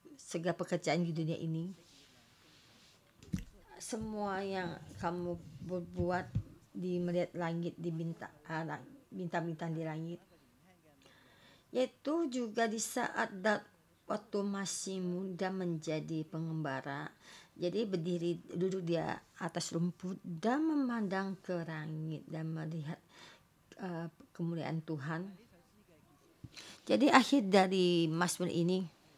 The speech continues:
kita juga mesti bangkit dan menerima jabatan kita dari surga.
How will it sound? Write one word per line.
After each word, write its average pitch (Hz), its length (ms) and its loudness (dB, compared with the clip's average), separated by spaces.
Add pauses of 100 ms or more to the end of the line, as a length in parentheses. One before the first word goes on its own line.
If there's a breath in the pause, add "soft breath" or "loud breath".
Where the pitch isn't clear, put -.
(600 loud breath)
kita 208 240 -4
juga 165 160 2
mesti 160 320 -6
bangkit 156 480 -8 (1900 loud breath)
dan 202 240 -4
menerima 190 720 -6
jabatan 175 400 -2
kita 170 400 -6
dari 170 320 -4
surga. 165 560 -4